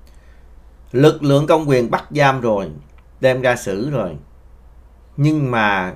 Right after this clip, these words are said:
bị cái kích động. Họ nói rằng là phân biệt người da đen để là tạo ra những cái cuộc biểu tình khắp cái nước Mỹ, làm cho nước Mỹ nó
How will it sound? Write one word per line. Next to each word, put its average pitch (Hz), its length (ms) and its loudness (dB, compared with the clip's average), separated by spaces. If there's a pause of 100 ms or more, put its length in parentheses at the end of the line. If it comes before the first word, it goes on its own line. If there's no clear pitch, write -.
bị 104 240 -4
cái 160 120 -4
kích 214 180 -8
động. 104 320 -2 (2250)
Họ 110 120 -4
nói 143 160 4
rằng 113 160 0
là 98 120 -4
phân 127 240 -2
biệt 104 180 -4
người 101 140 -6
da 110 100 0
đen 113 280 -4 (140)
để 123 180 -2
là 117 140 0 (100)
tạo 127 300 6
ra 156 120 6
những 127 140 -2
cái 165 120 -4
cuộc 110 160 -4
biểu 117 200 2
tình 107 220 -2
khắp 190 320 -4
cái 156 120 -4 (360)
nước 165 160 -6
Mỹ, 87 260 -8 (680)
làm 117 200 0
cho 131 80 -2
nước 147 200 -4
Mỹ 120 100 -2
nó 147 80 -4